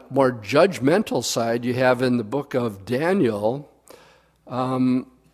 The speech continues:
the very night that Babylon falls, they're mocking God by, um, taking the golden vessels out of the, the temple and actually having a party with these vessels.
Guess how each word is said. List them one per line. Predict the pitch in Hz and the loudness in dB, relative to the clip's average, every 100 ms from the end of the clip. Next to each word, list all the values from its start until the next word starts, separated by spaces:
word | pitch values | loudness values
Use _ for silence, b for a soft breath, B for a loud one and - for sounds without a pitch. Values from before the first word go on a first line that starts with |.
| _ - | _ -16
the | 110 | 0
very | 139 160 151 | 6 8 8
night | 139 156 143 | 6 4 2
that | 117 113 | -2 -2
Babylon | 92 123 143 143 127 113 107 | -2 2 2 2 0 -2 -6
falls, | - 139 175 104 107 127 - - | -2 0 0 -2 -4 -6 -10 -6
they're | 127 120 | -2 -2
mocking | 113 131 214 196 127 110 | 0 0 0 0 0 -2
God | 101 104 127 | -6 -6 -4
by, | 117 117 117 110 b b b b b | -2 0 -2 -6 b b b b b
um, | - 120 120 120 110 - _ _ _ - | -10 -6 -4 -6 -6 -14 _ _ _ -4
taking | 165 151 147 | -2 0 -2
the | 123 | -2
golden | 113 139 147 139 113 | 0 2 4 2 2
vessels | 135 170 - 117 120 | 2 2 -2 -2 0
out | 123 | 2
of | 120 | 0
the, | 117 110 104 - | -2 -2 -4 -10
the | 113 110 | -12 -10
temple | - 170 165 110 | -4 -4 -2 -4
and | |
actually | 117 - 120 | -4 -6 -4
having | 120 120 113 | -2 -2 -4
a | |
party | - - 143 170 139 | -8 -6 -2 -2 -2
with | 117 113 | -6 -8
these | 131 113 107 | -10 -10 -12
vessels. | - 143 - 120 107 127 151 | -4 -4 -2 -8 -10 -12 -16